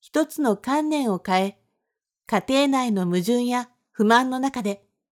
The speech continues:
物事を見るのをやめ、正しいか間違っているかの是非で物事を判断するのを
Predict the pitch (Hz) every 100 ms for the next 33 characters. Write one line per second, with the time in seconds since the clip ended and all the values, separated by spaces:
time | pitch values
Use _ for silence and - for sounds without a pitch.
0 | _ 190 226 277 311 269 214 185 208 269
1 | 285 240 196 160 165 185 196 _ _ _
2 | _ _ - 208 240 - 285 269 208 95
3 | _ _ _ 190 190 247 285 302 - 226
4 | 233 262 277 208 196 269 233 220 214 _
5 | _ _ _ - 185 233 254 254 208 175
6 | 170 262 294 269 240 214 226 254 233 196